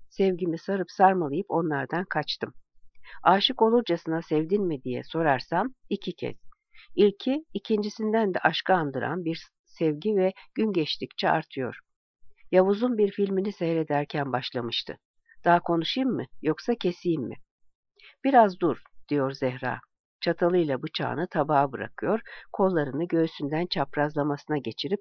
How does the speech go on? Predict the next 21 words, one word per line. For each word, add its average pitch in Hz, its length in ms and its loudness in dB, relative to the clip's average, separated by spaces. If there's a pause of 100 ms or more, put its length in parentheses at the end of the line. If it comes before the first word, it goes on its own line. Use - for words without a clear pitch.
(280)
omuzlarını 165 600 -2
kavruyor. 123 540 -4 (1040)
Dört - 180 6
kişilik 160 400 -2
masa 156 320 -2
boşalıyor. 135 560 -2 (400)
Bağdat 147 400 4
Caddesi'nden 139 720 -4
bir 131 120 -4
çift - 300 -2 (300)
Peugeot 170 440 2
iki - 240 -10
yüz 160 180 -4
altı 143 320 2
G 151 260 2
T 131 300 -2
I 175 220 -2 (460)
tozu 170 340 2
dumana 139 340 0
katarak 160 540 -2
geçiyor. 120 440 -6